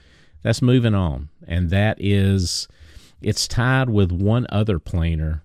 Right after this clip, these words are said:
that has the same R P M rating, but it blows everybody else away. Um, where was I at? The Ryobi? Oh,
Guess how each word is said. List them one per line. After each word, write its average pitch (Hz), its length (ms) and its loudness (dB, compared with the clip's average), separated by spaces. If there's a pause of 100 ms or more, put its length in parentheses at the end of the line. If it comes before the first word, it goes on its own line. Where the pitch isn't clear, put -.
that 82 140 -4
has 85 220 -2
the 82 80 -6
same 101 360 -2
R 87 140 -2
P 87 240 -4
M 85 160 -2
rating, 78 320 -4
but 78 140 -4
it 64 120 -12 (480)
blows 95 420 2
everybody 80 500 -2
else 76 260 -10
away. 76 360 -6 (680)
Um, 87 1120 0
where 87 160 -2
was 85 180 -2
I 82 260 -2
at? 80 280 -2
The 95 160 0
Ryobi? 123 640 4
Oh, 87 240 0